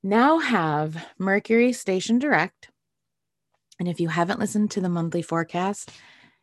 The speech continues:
please do so because there's a larger story arc happening that we are a part of. But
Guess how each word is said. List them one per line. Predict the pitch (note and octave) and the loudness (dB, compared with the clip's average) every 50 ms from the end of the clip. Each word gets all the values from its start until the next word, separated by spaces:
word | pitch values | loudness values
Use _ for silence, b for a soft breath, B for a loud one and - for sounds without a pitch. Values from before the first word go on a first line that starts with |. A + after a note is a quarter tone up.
| B _ - | B _ -10
please | - F#3 F3+ F3 E3 D#3 - | -4 -2 -2 -2 -2 -4 -4
do | - E3+ D#3+ | -4 -4 -4
so | - - D#3+ D#3 D3+ | -2 -2 -4 -2 -2
because | D#3 D3 - - D#3+ D3+ | -2 -4 -4 -4 -4 -4
there's | D3+ D3 D3 D#3 | -4 -4 -2 -2
a | D3+ D3 | -4 -4
larger | D3+ D#3 D#3+ E3 E3+ F3 E3+ D#3+ - E3 D#3 D#3 | -2 0 0 2 2 0 0 -2 -2 -2 -2 -2
story | D3+ - - - F3 E3 D#3+ D3 C#3+ - | -4 -6 -6 -4 -2 -2 0 0 0 -2
arc | D3 D3 C#3+ D3 - | -2 -2 -4 -6 -8
happening | - D#3+ D#3 D3 - D#3 D3+ D3 D3 D3 | -6 -6 -6 -4 -4 -6 -6 -6 -4 -6
that | C#3+ B2 | -6 -6
we | C#3 D#3 D3 | -6 -6 -4
are | D3 C#3+ | -4 -4
a | C#3+ | -6
part | - - - C#3+ C3 | -6 -8 -10 -6 -4
of. | B2 B2+ C3+ C#3+ - B B B F#2+ F#2+ B B B B B B _ - | -4 -4 -4 -6 -6 B B B -2 -4 B B B B B B _ 2
But | B3+ C4 B3+ G3+ F3+ E3+ - - - | 4 6 6 6 4 2 0 -4 -10